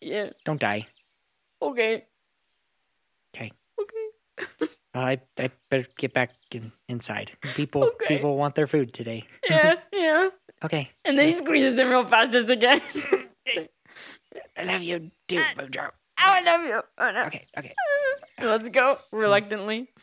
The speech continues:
Speaker 2: I'm, and I'm sorry.
Speaker 1: He's okay. He's okay. Mm-mm.
Speaker 2: Okay.
Speaker 1: <laughs>
Speaker 2: Well, okay.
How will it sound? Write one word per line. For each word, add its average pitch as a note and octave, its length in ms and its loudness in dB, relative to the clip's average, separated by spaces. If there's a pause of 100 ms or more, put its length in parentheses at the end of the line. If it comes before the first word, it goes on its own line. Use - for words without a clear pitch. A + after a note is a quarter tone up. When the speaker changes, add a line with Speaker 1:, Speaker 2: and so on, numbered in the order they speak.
(260)
Speaker 2:
I'm, C#3+ 120 -8 (220)
and C#3+ 100 -8
I'm C#3+ 120 0
sorry. G#2 400 -4 (2000)
Speaker 1:
He's A#3+ 220 -4
okay. E3 400 -2 (1300)
He's C4+ 420 4
okay. B2 440 0 (1080)
Mm-mm. G3 280 -10 (160)
Speaker 2:
Okay. - 280 -14 (180)
Speaker 1:
<laughs> - 220 -6 (840)
Speaker 2:
Well, A#2+ 120 -8 (180)
okay. - 160 -18